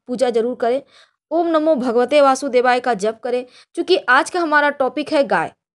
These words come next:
गाय जिसमें समस्त देवी देवताओं का निवास है, और जब भी एकादशी का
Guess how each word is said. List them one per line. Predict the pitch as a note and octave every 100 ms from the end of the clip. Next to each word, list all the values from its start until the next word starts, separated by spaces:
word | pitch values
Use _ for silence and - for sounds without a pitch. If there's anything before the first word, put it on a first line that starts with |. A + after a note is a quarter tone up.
| _ _ _ _ _ G#3+
गाय | D#4 F4 F#4 E4 C#4
जिसमें | D#4 D#4 E4 E4 - _ _ _ _ _ -
समस्त | D4+ F4+ E4+
देवी | D4 D4 C#4+
देवताओं | C#4 C4+ C4 C#4
का | D4 C#4+
निवास | C4+ B3+ B3+ C4+
है, | C4+ -
और | B3+
जब | A#3 A#3+
भी | B3
एकादशी | G#4 D#4 C#4 C4 C#4 C#4
का | B3+ B3 B3